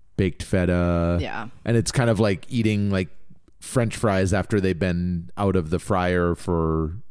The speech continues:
Speaker 1: you know, a few minutes and they're not so, not so hot anymore.
Speaker 2: Yeah. I just think, like, all the components together for me felt very clunky.
Speaker 1: Okay.
Speaker 2: Yeah, I, you might have liked it better than I did.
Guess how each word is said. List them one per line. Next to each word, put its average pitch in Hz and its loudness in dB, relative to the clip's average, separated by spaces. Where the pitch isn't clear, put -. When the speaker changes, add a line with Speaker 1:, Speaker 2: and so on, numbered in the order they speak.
Speaker 1:
you 87 -4
know, 76 -2
a 95 -4
few 95 0
minutes 78 -2
and 85 -2
they're 85 -2
not 82 -4
so, 78 0
not 87 -4
so 87 -2
hot 80 -6
anymore. 76 -4
Speaker 2:
Yeah. 139 -2
I 220 6
just 247 2
think, 269 2
like, 233 4
all 175 6
the 185 2
components 151 -2
together 143 0
for 160 -4
me 139 -4
felt 147 -6
very 139 -2
clunky. 123 -10
Speaker 1:
Okay. 226 -2
Speaker 2:
Yeah, 175 0
I, 208 2
you 196 0
might 190 2
have 170 0
liked 180 0
it 156 -2
better 160 2
than 151 -4
I 151 2
did. 160 0